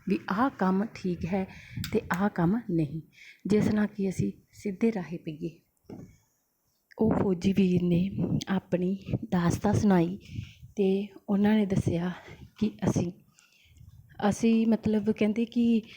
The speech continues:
ਬਾਹਰ ਅਸੀਂ ਛੁੱਟੀ ਆਇਆ ਸੀ, ਕਹਿੰਦੇ ਫੌਜੀ ਵੀਰ। ਉਹਨਾਂ ਨੇ ਦੱਸਿਆ ਕਿ ਅਸੀਂ ਘੁੰਮਣ ਵਾਸਤੇ ਸ਼ਹਿਰ ਮਸੂਰੀ ਗਏ। ਕਹਿੰਦੇ ਉੱਥੇ ਨਾ ਘੁੰਮਦੇ ਫਿਰਦੇ ਰਹੇ।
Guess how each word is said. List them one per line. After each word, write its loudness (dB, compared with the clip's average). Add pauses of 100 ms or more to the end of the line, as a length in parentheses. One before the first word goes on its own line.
(280)
ਬਾਹਰ 2
ਅਸੀਂ 2 (460)
ਛੁੱਟੀ 0
ਆਇਆ 4
ਸੀ, 0
ਕਹਿੰਦੇ 0
ਫੌਜੀ 2
ਵੀਰ। -4 (520)
ਉਹਨਾਂ 0
ਨੇ 2
ਦੱਸਿਆ -2
ਕਿ -6
ਅਸੀਂ -6 (540)
ਘੁੰਮਣ 0
ਵਾਸਤੇ -2 (760)
ਸ਼ਹਿਰ -2
ਮਸੂਰੀ 0
ਗਏ। -2 (720)
ਕਹਿੰਦੇ -2
ਉੱਥੇ -4
ਨਾ -4 (480)
ਘੁੰਮਦੇ 4
ਫਿਰਦੇ 0
ਰਹੇ। -4